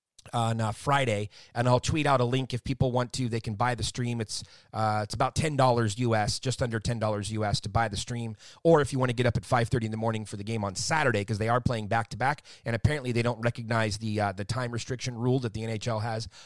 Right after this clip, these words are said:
on back-to-back games. They're gonna play an afternoon game and a morning game. Uh, that would be our time. Friday, Saturday,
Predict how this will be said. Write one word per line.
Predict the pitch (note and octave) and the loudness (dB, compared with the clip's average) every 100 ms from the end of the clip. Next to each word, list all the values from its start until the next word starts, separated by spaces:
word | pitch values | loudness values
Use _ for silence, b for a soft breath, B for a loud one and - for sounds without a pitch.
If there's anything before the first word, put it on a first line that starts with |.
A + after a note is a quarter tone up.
| B | B
on | A2+ | 0
back-to-back | G#2+ A#2+ A#2+ A#2+ A2+ | 2 0 0 -2 -2
games. | A#2+ B2 | -6 -4
They're | A2+ A#2 | -4 -2
gonna | A2+ | 0
play | B2+ | 0
an | G#2+ | 0
afternoon | A#2+ C3+ - B2+ B2 | 0 0 0 -6 -4
game | A#2+ A#2+ | -4 -4
and | |
a | G2+ | -2
morning | A#2 B2+ A2 | 0 0 0
game. | G2+ G#2 G2 - b b b | -4 -6 -8 -14 b b b
Uh, | G2 | -6
that | G#2 | -4
would | A2+ | -2
be | A2 | 2
our | G#2+ B2 | 2 4
time. | G#2+ G2 F#2+ - b b | 2 -2 -8 -14 b b
Friday, | - C3 A2+ | 0 0 2
Saturday, | A2 - B2+ A#2 F#2 F2+ | 0 0 2 2 2 -2